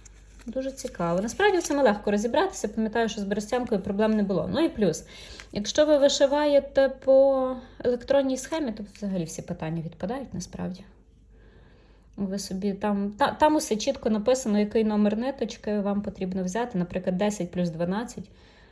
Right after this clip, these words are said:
Ниточка від десятого, ниточка від дванадцятого, маєте собі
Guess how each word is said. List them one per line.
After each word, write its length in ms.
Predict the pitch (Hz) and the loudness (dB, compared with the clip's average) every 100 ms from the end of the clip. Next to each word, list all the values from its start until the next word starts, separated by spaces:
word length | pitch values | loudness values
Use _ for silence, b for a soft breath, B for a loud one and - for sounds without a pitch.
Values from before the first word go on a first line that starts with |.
| b b b _ | b b b _
Ниточка 520 | 190 196 185 - 190 | -4 -2 -4 -2 0
від 200 | 185 185 | 0 0
десятого, 600 | 180 202 202 196 185 175 | -2 -2 -2 -2 -2 -2
ниточка 460 | 185 185 185 - 190 | 0 -2 -4 -4 -4
від 100 | 185 | -2
дванадцятого, 640 | 180 190 240 - - 180 | -2 -2 -4 -8 -6 -2
маєте 380 | 185 202 208 190 | -2 -2 -4 -6
собі 340 | - 170 180 | -8 -6 -6